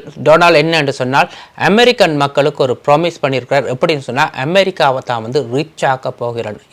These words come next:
எப்படி? இந்த டெரஃப் மேல டெரஃபை, வரிகளை வந்து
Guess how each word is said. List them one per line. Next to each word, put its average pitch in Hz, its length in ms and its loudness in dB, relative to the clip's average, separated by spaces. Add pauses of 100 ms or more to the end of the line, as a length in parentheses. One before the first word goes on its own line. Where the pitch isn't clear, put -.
(100)
எப்படி? 196 300 2 (360)
இந்த - 160 -10 (220)
டெரஃப் 190 320 2
மேல 135 400 0
டெரஃபை, 131 380 2 (600)
வரிகளை 151 420 4
வந்து 127 280 0